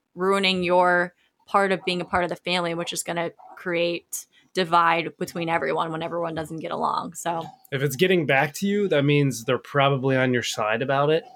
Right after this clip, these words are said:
Speaker 1: Yeah.
Speaker 2: So I think you're safe to, um,
Speaker 1: Take her aside.
Speaker 2: yeah, maybe take it outside and, you know,
Speaker 1: <laughs>
Speaker 2: talk about it. I don't
Speaker 1: Wrestle
Speaker 2: know.
Speaker 1: around in the
Speaker 2: Yeah.
Speaker 1: backyard a little bit.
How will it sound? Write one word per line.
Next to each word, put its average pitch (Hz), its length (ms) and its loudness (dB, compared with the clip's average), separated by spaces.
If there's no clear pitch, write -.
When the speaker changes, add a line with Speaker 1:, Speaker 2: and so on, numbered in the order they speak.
Speaker 1:
Yeah. 180 220 0
Speaker 2:
So 147 220 0
I 131 220 6
think 127 280 0
you're 110 140 -2
safe 117 460 0
to, 107 300 0
um, 98 380 -10
Speaker 1:
Take 190 240 -16
her 190 100 -8
aside. 190 440 -8
Speaker 2:
yeah, 104 220 -6
maybe 120 200 -6
take 123 240 -4
it 120 80 -2
outside 117 480 -4
and, 110 200 -10
you 127 100 -12
know, 113 260 -2
Speaker 1:
<laughs> - 60 -8
Speaker 2:
talk 131 240 -4
about 123 220 -6
it. - 120 -8
I 113 100 -6
don't 123 100 -2
Speaker 1:
Wrestle 202 320 2
Speaker 2:
know. 196 60 6
Speaker 1:
around 196 360 4
in 190 80 0
the 190 60 0
Speaker 2:
Yeah. 180 60 0
Speaker 1:
backyard 202 500 4
a 190 100 2
little 180 220 -2
bit. - 300 -4